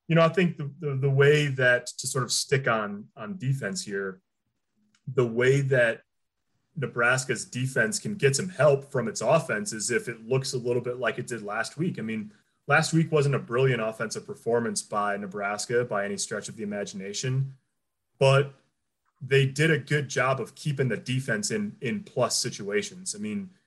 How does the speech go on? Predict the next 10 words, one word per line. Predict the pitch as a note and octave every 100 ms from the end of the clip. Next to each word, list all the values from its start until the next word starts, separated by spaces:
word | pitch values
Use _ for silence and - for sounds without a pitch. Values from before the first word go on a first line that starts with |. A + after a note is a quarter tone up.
| _ _
that, | C3 C3+ C3+
that | B2+ C3+
muffed | A2 A2 A#2 B2 - - - - _ _ -
punt | C3+ G2 G#2 - - - _ _
or | C#3 A#2+
the, | A2 - -
the | A#2+
botched | - A#2 A2+ A2 - -
fair | - A#2 A2
catch | - A#2 G#2 G#2 - - -